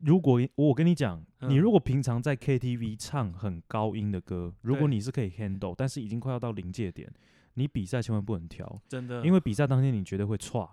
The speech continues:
Speaker 1: 会紧张，
Speaker 2: 对，
Speaker 1: 你的喉咙会再更压。
Speaker 2: 那它一个，要拿一个实-，呃，就是很，很稳的一首歌，对不对？
Speaker 1: 对。然后我那个时候，我也是参加三年，然后，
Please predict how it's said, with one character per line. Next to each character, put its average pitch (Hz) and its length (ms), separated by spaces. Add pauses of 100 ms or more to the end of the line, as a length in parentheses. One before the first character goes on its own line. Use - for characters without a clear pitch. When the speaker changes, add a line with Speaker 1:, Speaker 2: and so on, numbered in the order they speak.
(160)
Speaker 1:
会 123 120
紧 85 220
张， 85 280 (140)
Speaker 2:
对， - 160
Speaker 1:
你 110 80
的 110 80
喉 117 180
咙 120 120
会 139 100
再 131 120
更 123 140
压。 180 60
Speaker 2:
那 185 80
它 - 0
一 - 20
个， 90 460
要 - 40
拿 180 180
一 - 20
个 185 100
实-， 151 360 (100)
呃， 147 420
就 160 180
是 170 120 (120)
很， 123 200
很 139 280
稳 120 200
的 117 80
一 135 40
首 120 140
歌， 113 180
对 107 100
不 110 40
对？ 104 220
Speaker 1:
对。 101 340 (580)
然 120 100
后 165 140
我 120 140
那 156 140
个 147 100
时 113 200
候， 131 160
我 160 160
也 196 40
是 175 120
参 165 240
加 156 200
三 131 360
年， 92 320 (800)
然 110 160
后， 113 520